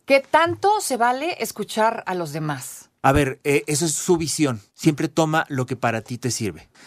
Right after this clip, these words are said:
Speaker 2: De diez cosas que te digan, toma lo que para ti te sirve. No tomes todo porque es su visión y es su crecimiento, es su mentalidad.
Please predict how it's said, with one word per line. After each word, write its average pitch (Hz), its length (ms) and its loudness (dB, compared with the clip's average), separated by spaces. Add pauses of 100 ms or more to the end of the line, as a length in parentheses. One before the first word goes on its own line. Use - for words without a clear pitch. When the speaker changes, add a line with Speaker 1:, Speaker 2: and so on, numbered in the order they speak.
Speaker 2:
De 143 320 4
diez 170 320 4
cosas 180 280 -2
que 156 120 -4
te 135 160 0
digan, 160 320 0
toma 151 240 -2
lo 139 120 -2
que 135 120 -6
para 110 260 -2
ti 117 160 -8
te 107 140 -6
sirve. - 340 -8 (140)
No 139 160 0
tomes 165 260 0
todo 147 240 0
porque 135 220 -4
es 131 40 -2
su 156 160 -2
visión 139 440 -4
y 135 180 -2
es 135 100 -2
su - 220 -6
crecimiento, 131 560 -4
es 120 60 -4
su 131 120 -6
mentalidad. 113 640 -2